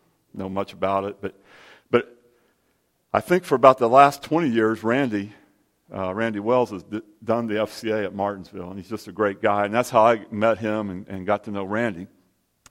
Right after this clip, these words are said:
So that's partly ha-, why I'm here. And then, uh, secondly, I just, uh, wanna tell you that I do, I do some speaking, but not a lot of preaching. So you guys,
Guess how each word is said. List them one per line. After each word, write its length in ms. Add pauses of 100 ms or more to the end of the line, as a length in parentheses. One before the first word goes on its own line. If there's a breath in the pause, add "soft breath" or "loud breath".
So 160
that's 340
partly 420
ha-, 120
why 300
I'm 180
here. 300 (480 soft breath)
And 180
then, 380
uh, 380 (840)
secondly, 760
I 80
just, 320 (160)
uh, 400 (1300)
wanna 160
tell 220
you 80
that 180
I 80
do, 340
I 60
do 220
some 320
speaking, 480
but 200
not 220
a 40
lot 260
of 100
preaching. 420
So 220
you 120
guys, 380